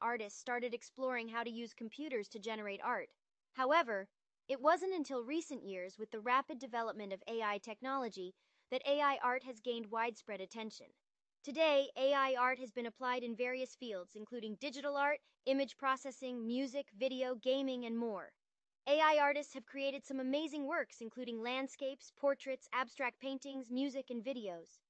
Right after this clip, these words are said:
These works not only showcase the creativity and unlimited potential of A I technology, but also demonstrate the fusion of art and science. The emergence of A I art has also brought new inspiration and challenges to traditional art.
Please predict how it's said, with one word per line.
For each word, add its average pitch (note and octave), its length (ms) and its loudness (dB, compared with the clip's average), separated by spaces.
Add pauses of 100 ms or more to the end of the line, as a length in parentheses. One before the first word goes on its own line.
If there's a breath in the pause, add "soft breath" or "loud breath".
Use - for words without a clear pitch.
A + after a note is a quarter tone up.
(360)
These C#4+ 200 2
works D4 260 -2
not C4+ 180 0
only C4 220 0
showcase B3 460 -6
the A3+ 80 -12
creativity A#3+ 720 -6
and G#3 100 -8
unlimited A#3 500 -2
potential A#3+ 460 -10
of G3 100 -6
A G#3+ 160 -4
I G3+ 140 -4
technology, A3+ 720 -6 (260)
but B3+ 100 -2
also D#4 260 2
demonstrate C4 560 -4
the C4 160 -6
fusion C4 340 -4
of G#3 160 -8
art A3 180 -2
and G3+ 140 -14
science. G#3 560 -12 (380)
The D#4 100 2
emergence E4 480 2
of A#3 80 -4
A B3+ 160 0
I A#3 240 0
art A3 160 0
has A3 140 -12
also C4 280 -4
brought A3 280 -2
new A#3+ 180 0
inspiration B3 680 -4
and G3+ 120 -8
challenges A#3 560 -10
to G#3+ 100 -20
traditional A3+ 560 -12
art. G3 320 -12